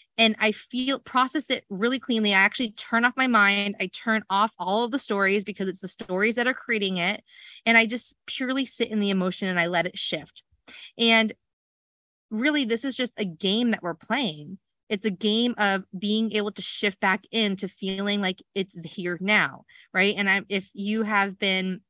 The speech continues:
I-, I'm guessing if you're listening to this podcast, you're into personal growth, you might have been into Abraham, and you might have studied and know this,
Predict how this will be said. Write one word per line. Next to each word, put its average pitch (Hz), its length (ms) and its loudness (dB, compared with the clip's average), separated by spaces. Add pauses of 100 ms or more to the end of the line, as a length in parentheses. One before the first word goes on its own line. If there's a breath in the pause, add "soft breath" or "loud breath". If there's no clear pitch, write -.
I-, 185 120 -8
I'm 214 140 2
guessing 233 420 2
if 208 120 -4
you're 196 120 -2
listening 190 320 -6
to 196 100 -8
this 180 100 -6
podcast, 185 480 0
you're - 100 -10
into 185 200 -8
personal 175 380 -6
growth, 175 320 -6
you 165 80 -8
might 165 200 -4
have 175 160 -6
been 165 140 -6
into 160 240 -8
Abraham, 175 520 -4 (360 loud breath)
and 175 300 0
you 190 120 -2
might 185 180 0
have 165 100 -4
studied 175 340 -4
and 165 220 -6
know 185 240 -2
this, 143 220 -8